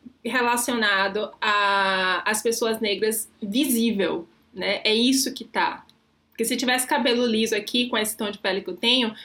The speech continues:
alguém falou que o Ti falou tom de pele branco, mas é um tom de pele claro que fala, que eu falo, né? É... Então, é, o cabelo, ele, ele é com... Pra mim, usar esse cabelo hoje é tipo assim: eu tô afrontando o sistema.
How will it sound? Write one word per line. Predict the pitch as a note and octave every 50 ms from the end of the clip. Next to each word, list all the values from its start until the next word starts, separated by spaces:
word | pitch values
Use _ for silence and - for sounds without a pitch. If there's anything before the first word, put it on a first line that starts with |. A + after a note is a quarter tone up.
| -
alguém | - G3 G#3+ A3 A#3
falou | A3+ C4+ A3+ A3 A3 A3
que | A3 A3
o | G#3+
Ti | G#3+ - A3+
falou | A3 B3+ A#3 A3
tom | G#3+ A#3+ A#3
de | A3+ B3
pele | A#3+ - A3+ A3 A#3+
branco, | A3+ G#3+ A3+ G#3 G3 G3
mas | - G#3 G#3
é | G#3+
um | G#3
tom | G#3+ A3+
de | A3 -
pele | - A3+ G#3+ B3
claro | B3 - G3+ C3+ - - - - _
que | - -
fala, | - - - - - _ _ _ _ _ _ _
que | -
eu | G#3
falo, | G3+ - - - - - -
né? | F#3+ F#3+ G3 A3 - _ _ _ - - - - - - - - _
É... | - G3+ G#3 G3+ G3+ G3+ G3+ G3+ G3+ G3 F#3+ F#3 F3+ F3 F#3 F#3 - - _ _ _ _ _ _ _ _ _ _ _ _ _ _ _ _ _ - - - - - - -
Então, | - A#3 A#3+ B3+ B3 B3 - - C4+ C4 C4+ C#4+ D4+ D#4+ D#4 C#4 - - - - -
é, | G#3+ A#3+ B3 B3 B3 B3 A#3+ -
o | - C4 C4+
cabelo, | D4+ D4 B3 B3+ C4+ C4+
ele, | D4 D4 D4 D4+ D#4 - -
ele | - B3 B3+ C4+ D4 D4+ - - - _ _ _ _ _ _ _ -
é | - B3 A#3+
com... | - D4+ D4+ D4+ C4 A3+ -
Pra | - C#4+ D4 D4
mim, | C#4+ C#4 D4 D#4+
usar | F#4 F#4+ E4+ D4+ C#4
esse | C#4 C#4 -
cabelo | - B3+ A3 A3 A3 G#3+ G3+
hoje | F#3+ G3 G#3+ A#3 C4 D4 E4 - C4+ A3+ -
é | -
tipo | A3+ - - D4
assim: | C#4 C4+ B3+ C4+ - - _ _ -
eu | A#3
tô | A3+ C#4
afrontando | C#4+ - - - F4+ F#4 F#4 - - D#4+ C4+ C#4 D4 D#4+
o | E4+
sistema. | - - F#4 F4+ - E4+ A#3+ A3 G#3+ G3+ F#3+ F3+ F3 F3